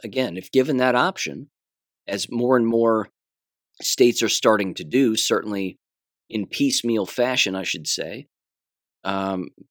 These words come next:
th-, that's gonna be interesting going forward. And that's, uh, well, that's just too enticing. It's too enticing for individuals who can read and write and think for themselves.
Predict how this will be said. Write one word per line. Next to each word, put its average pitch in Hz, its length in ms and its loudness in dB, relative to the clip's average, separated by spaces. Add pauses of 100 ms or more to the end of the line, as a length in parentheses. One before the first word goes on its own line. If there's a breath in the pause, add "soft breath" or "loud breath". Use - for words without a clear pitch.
(260)
th-, - 180 -14
that's 113 240 2
gonna 123 160 0
be 120 140 0
interesting 117 360 -2
going 123 240 2
forward. 151 340 2
And 117 100 -2
that's, - 420 0
uh, - 220 -12 (120)
well, 113 180 0
that's 110 180 -2
just - 220 -2
too 143 180 2
enticing. 123 640 -4 (600)
It's - 220 -8
too 156 200 4
enticing 131 540 0
for 107 140 -4
individuals 98 580 -4
who 113 120 -2
can 104 200 -6
read 107 200 2
and 98 160 -4
write 104 280 0
and 92 120 -14
think 104 220 -8
for 104 120 -8
themselves. 95 720 -8